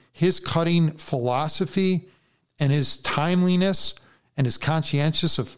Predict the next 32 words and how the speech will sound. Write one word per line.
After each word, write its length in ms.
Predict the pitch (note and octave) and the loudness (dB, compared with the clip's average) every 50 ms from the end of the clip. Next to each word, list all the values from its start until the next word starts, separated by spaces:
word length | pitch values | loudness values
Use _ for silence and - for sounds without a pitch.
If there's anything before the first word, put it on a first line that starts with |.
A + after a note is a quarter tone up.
| _ _ - | _ _ -6
of, 260 | B2+ B2 A#2 B2 G#2+ _ _ _ _ _ _ - | -6 -6 -6 -8 -14 _ _ _ _ _ _ -4
you 80 | D3 B2+ | -4 -2
know, 100 | A#2 A#2 | -2 0
his 240 | A#2 A#2+ C#3 C3+ | 0 0 0 0
strategy 720 | - - - D3+ C#3 C3+ C#3+ C#3+ D#3 D3 D#3+ D#3+ D#3 - - - - - - - | -2 -2 -2 -2 0 0 0 0 0 0 2 0 0 -2 -6 -12 -20 -20 -8 -6
to 80 | - | -4
benefit 560 | C3 G#2+ C#3+ C#3 D3+ D3 D3+ - D#3 D3+ D3+ | -2 -2 0 0 0 -2 -2 -2 -4 -4 -4
the, 220 | - C3+ A#2+ A2+ - - | -6 -6 -6 -6 -6 -8
the 80 | B2+ | -8
client 440 | B2+ - - D3 C#3+ D3 D3 D3 - | -4 -2 -2 -2 -2 -2 -6 -6 -4
was, 420 | C#3 B2 A#2+ A2+ - - - - | -4 -2 -2 0 -2 -2 -4 -6
was 140 | - C3 G#2+ | -6 -6 -4
great. 280 | - - C#3 C3 B2 - - - - - - _ _ _ _ _ _ _ _ _ - | -2 -2 -2 -2 -4 -8 -12 -20 -20 -20 -20 _ _ _ _ _ _ _ _ _ -2
The, 100 | F3 E3+ | 0 0
the 320 | D3+ D#3 D#3+ D3+ E3 F#3 | 0 -2 -2 0 0 2
other 140 | A#3+ C#4 C4+ | 2 0 0
thing 160 | - A3 F#3 | 0 0 0
I'll 100 | D#3 C#3 | 0 0
say 200 | C3+ - - D3+ | 0 0 0 0
about 280 | D3 D3 C#3 C3+ C3+ C3+ | 0 0 0 -2 -2 -2
this 220 | - C3+ - - | -2 -2 -2 0
is 80 | B2+ - | 0 0
he 100 | C3 B2 | 0 0
listens. 640 | A2+ A#2+ C#3 D3+ C#3 - - G#2+ F#2 F2+ - - - - _ _ _ _ _ _ _ _ _ _ _ _ _ _ _ - - C#3+ | 0 2 0 0 0 -2 -4 -6 -6 -6 -6 -8 -8 -10 _ _ _ _ _ _ _ _ _ _ _ _ _ _ _ -8 -2 0
The 140 | C3+ C#3 | 2 2
entire 340 | C#3+ C#3 C#3 E3 F3+ F#3 G3+ | 2 2 0 0 0 0 0
conversation, 760 | G3+ - F#3 F#3 F#3 F3+ F3 D#3+ - - D#3+ D#3 - - C3+ | 0 -2 -2 -2 0 0 -2 -2 0 0 0 0 0 -2 -2
he 160 | A2 - E3+ | 0 2 2
wanted 320 | E3 D#3+ D#3 D3 C#3 C3 A#2+ | 2 2 2 0 -2 -4 -4
to 60 | A#2+ | -4
hear 200 | B2 C#3+ C3+ A#2 | -2 -2 -2 -2
feedback. 680 | - - C#3+ C3 B2+ G#2+ - A2+ - - - - - | -4 -4 -2 -2 -2 -2 -4 -6 -8 -8 -12 -16 -20